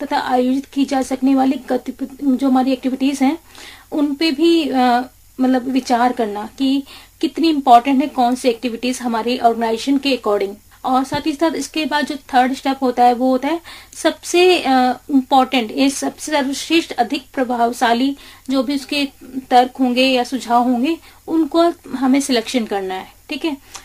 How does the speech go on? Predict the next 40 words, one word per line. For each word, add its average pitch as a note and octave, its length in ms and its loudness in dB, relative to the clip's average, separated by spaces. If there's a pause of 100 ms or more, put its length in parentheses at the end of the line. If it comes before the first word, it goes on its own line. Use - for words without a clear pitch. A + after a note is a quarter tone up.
(120)
पहला C#4 220 2
क्या C#4 200 -4
हुआ, C#4 160 0
हमारी C4+ 260 2
libraries C4 800 0
का, D#4 100 -4 (240)
मतलब, C4 280 2 (260)
main C#4 300 2
जो C#4+ 140 -4
हमारी C4+ 260 4
libraries B3 500 0
हैं, D4 80 -2
उसके C#4 180 -6
objectives B3+ 680 -4
क्या C#4+ 160 -2
हैं, C#4+ 180 2 (440)
फिर D#4+ 100 2
उनमें D4+ 220 0
जो D#4 100 -2
activities C#4+ 720 -2
हैं, E4 240 2 (440)
उन, D4 360 0 (240)
उनकी C#4+ 260 0
क्या C#4+ 240 0
importance B3+ 640 0
है, D4 340 -6 (120)
और D4+ 200 -4
इनमें D#4+ 420 4
फिर E4 160 0
last C#4 420 0
में D#4 100 0
जो D#4+ 80 0
सबसे E4 520 0
best B3+ 540 2
हमारे, B3+ 440 0
मतलब, B3 360 -2
जो B3+ 120 0
भी C#4 120 -2
activities B3+ 640 -2
हैं C4 220 0